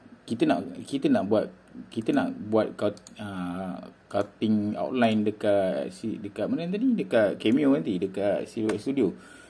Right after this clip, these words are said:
So, aku delete dulu kotak ni, aku delete line hijau ni. Okey. Aku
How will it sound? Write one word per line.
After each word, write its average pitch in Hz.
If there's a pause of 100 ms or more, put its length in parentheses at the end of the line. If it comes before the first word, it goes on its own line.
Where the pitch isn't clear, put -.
So, 156
aku -
delete 113
dulu 98
kotak -
ni, 160
aku 123
delete 143
line 95
hijau 92
ni. 135 (640)
Okey. 165 (800)
Aku 120